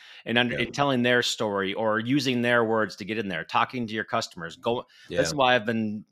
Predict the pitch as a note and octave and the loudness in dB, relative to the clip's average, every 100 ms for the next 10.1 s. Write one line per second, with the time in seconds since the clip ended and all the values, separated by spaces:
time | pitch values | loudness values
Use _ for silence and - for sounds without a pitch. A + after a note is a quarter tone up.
0 | F#2+ A#2+ A#2+ A2 A2+ G#2+ G#2 G2 G2+ G#2+ | -8 -4 -2 0 2 2 0 0 0 0
1 | G2+ G#2 A#2+ - F#2+ F#2+ G2 G#2+ G#2+ A2 | -2 -2 -2 -6 -8 -8 -6 -6 -4 -2
2 | G#2 G2 - - - A#2 G2 - A#2 F#2+ | 0 -2 -6 -12 -8 -6 -6 -6 -8 -6
3 | D#2+ C#3+ - A#2 B2+ C3+ A#2 G#2 A2+ A2+ | 0 -2 0 -2 -2 -2 -2 -2 -2 -2
4 | G#2 - C#3 A2+ G2 G#2 F#2+ G2+ F#2 A2+ | -4 -6 -4 0 -2 -2 -6 -6 -8 -10
5 | F#2+ F2+ G2 G2 E2+ E2 D2 - _ - | -10 -4 -4 -4 -8 -10 -12 -14 _ -20
6 | - A2 A#2+ C3 A#2+ G#2 - - G2 D#2+ | -10 0 2 2 0 -6 -6 -6 -6 -6
7 | F#2+ - B2 A#2 B2+ - C#3 D3 C3 A2+ | -8 -2 0 0 -4 0 0 2 -2 -2
8 | C3 A#2+ A#2 A2+ A2+ A2+ A#2 C3+ G#2 - | -4 -2 -4 -2 -2 -4 -2 -2 -2 -2
9 | B2 - B2+ A2+ G2+ G#2 A2 - - F#2 | -4 -4 -6 -6 -4 0 -2 -2 -10 -10